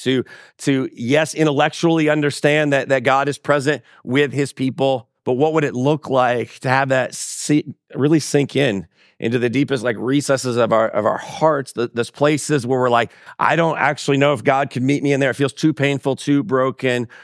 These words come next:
too dark," and to know that the light of the gospel wants to shine into those places. And so this morning, uh, I wanna invite you to turn to John chapter fourteen,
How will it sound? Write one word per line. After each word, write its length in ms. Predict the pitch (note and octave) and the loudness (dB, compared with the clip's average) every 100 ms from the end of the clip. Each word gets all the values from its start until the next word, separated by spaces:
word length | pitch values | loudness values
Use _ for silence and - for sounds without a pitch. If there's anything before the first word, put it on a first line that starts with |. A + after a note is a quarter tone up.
| _ | _
too 200 | - D#3+ | -2 -2
dark," 420 | C#3+ C3+ C3 B2+ | 2 0 0 -2
and 80 | B2+ | -2
to 40 | |
know 140 | B2 B2 | 0 0
that 160 | A#2 | -2
the 80 | A#2 | -2
light 220 | A2+ C#3 | -2 -2
of 40 | B2 | -2
the 60 | |
gospel 340 | A2+ B2 - A2 | -2 -2 -2 -6
wants 140 | B2 - | -6 -6
to 60 | |
shine 340 | - B2 A#2 A#2 | -6 -2 -2 -4
into 180 | G#2+ | -6
those 540 | G#2+ G#2+ F#2+ - - - _ _ _ _ | -4 -4 -4 -8 -16 -20 _ _ _ _
places. 500 | E2+ F2+ - D#2 - _ - - - | -8 -8 -12 -16 -18 _ -20 -18 -8
And 80 | A#2 | -2
so 240 | D#3+ D3 | 0 0
this 300 | C3 D3 - | -2 -4 -2
morning, 480 | D#3 F3 E3 C#3+ A#2+ _ _ _ | 0 0 0 -2 -6 _ _ _
uh, 320 | - A#2+ G2+ - _ | -2 -2 -2 -6 _
I 80 | B2 | -2
wanna 160 | C#3+ C3+ | 0 0
invite 400 | A#2+ B2+ D3 C3 | 0 0 0 0
you 220 | C3+ B2+ | -2 -2
to 120 | C3 | -4
turn 380 | - D3+ D3 C3+ | -2 0 0 -2
to 120 | - | -4
John 400 | A2+ A2 C#3 F#3 | -4 0 0 0
chapter 380 | F#3 F#3 F3 F3 | 0 -2 0 -2
fourteen, 760 | - D3 E3 - C#3 C3+ F3 | -2 -2 -2 -2 0 2 0